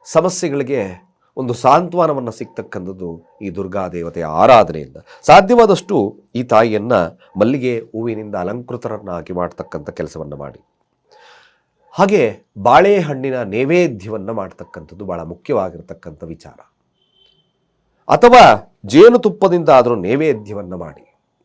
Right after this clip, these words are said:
ಖಂಡಿತವಾಗಿ ನಿಮಗೆ ಹಣಕಾಸಿನ ಅಭಿವೃದ್ಧಿ, ಜ್ಞಾನ ವೃದ್ಧಿ,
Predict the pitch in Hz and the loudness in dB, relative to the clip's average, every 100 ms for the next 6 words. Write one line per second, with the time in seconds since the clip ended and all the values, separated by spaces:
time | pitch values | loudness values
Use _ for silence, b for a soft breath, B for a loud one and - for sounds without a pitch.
0 | _ 113 113 120 113 110 107 104 98 92 | _ -10 -8 -6 -6 -6 -6 -10 -10 -10
1 | 92 107 120 110 110 101 117 113 - 107 | -10 -6 -6 -6 -10 -10 -10 -12 -16 -18
2 | 82 _ _ 90 87 107 127 113 90 78 | -18 _ _ -14 -4 -2 0 -2 -6 -12
3 | 95 107 80 | -12 -12 -14